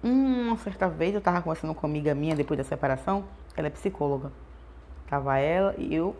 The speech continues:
ela e mais umas três pessoas do trabalho. A gente tava falando sobre, eu trabalho com muitas mulheres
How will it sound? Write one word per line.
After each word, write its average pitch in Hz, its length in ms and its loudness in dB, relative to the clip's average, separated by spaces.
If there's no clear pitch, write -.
ela 143 400 0
e 156 100 -2
mais 160 300 -2
umas 170 180 -4
três 220 180 -2
pessoas 185 320 -2
do 175 60 -2
trabalho. 160 380 0
A - 20 -2
gente 147 120 -8
tava 160 200 0
falando 165 280 0
sobre, 175 380 -2
eu - 80 -4
trabalho 165 280 2
com 180 100 -4
muitas 165 360 -2
mulheres 156 540 0